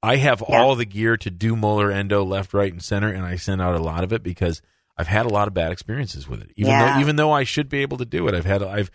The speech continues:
Speaker 1: and, and what it is, is, like, everyone says, "Oh, you really, you're not pushing the envelope unless you're outside your comfort zone." And I'm like, "Eh,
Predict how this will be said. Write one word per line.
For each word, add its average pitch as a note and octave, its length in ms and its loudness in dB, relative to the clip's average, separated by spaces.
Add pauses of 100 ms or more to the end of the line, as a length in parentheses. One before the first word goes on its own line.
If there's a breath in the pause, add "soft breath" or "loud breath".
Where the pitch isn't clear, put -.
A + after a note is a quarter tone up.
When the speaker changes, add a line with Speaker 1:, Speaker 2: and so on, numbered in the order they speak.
(400 soft breath)
Speaker 1:
and, A#2 180 0
and B2+ 240 0
what B2+ 180 4
it B2+ 120 -2
is, D3+ 200 0
is, G2+ 240 -4
like, A2 260 0
everyone A#2+ 260 -2
says, F#2+ 180 -2
"Oh, A#2 100 2
you F2+ 160 -2
really, A2 240 4
you're A2 140 -2
not B2 240 0
pushing A2 320 -2
the F#2+ 140 -2 (100)
envelope F2 400 -2
unless E2 240 -4
you're E2 100 -2
outside D#2+ 280 -4
your D#2 100 -6
comfort E2 380 -2
zone." D2 260 -6
And D2 120 -10
I'm F2 120 -6
like, G2 200 -4
"Eh, - 160 -6